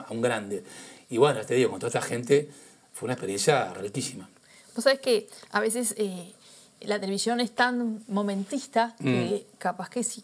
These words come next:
Speaker 2: imposible trasladar lo que implica estar en un título como el año mil novecientos ochenta y cinco con La Murga de Diablos Verdes. Lo que hablábamos
Speaker 1: Sí.
Speaker 2: recién de Clappers tiene una connotación, ese año en que había esa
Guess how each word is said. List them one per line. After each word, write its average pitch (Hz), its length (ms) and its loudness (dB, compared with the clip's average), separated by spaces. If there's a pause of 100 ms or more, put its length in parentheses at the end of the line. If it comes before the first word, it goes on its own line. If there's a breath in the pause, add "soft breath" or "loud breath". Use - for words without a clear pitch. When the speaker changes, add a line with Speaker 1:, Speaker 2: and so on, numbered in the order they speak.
Speaker 2:
imposible 220 520 0
trasladar 202 420 -2
lo 214 100 2
que 190 80 -12
implica 208 600 0
estar 196 260 -2
en 202 100 2
un 196 120 2
título 220 500 2 (300 loud breath)
como 202 220 0
el 190 80 0
año 202 220 0
mil 208 120 2
novecientos 202 380 0
ochenta 202 260 -2
y 208 40 0
cinco 214 400 0
con 175 200 -8
La 160 100 -12
Murga 185 240 -2
de 170 60 -4
Diablos 170 180 -4
Verdes. 190 240 4
Lo 175 60 -4
que 190 60 -4
hablábamos 240 300 6
Speaker 1:
Sí. - 20 -2
Speaker 2:
recién 233 260 0
de 220 100 6
Clappers 226 440 0 (320 loud breath)
tiene 196 140 -2
una 185 120 4
connotación, 202 600 2
ese 208 160 -2
año 202 160 0
en 185 80 -4
que 190 60 0
había 196 180 4
esa 196 300 0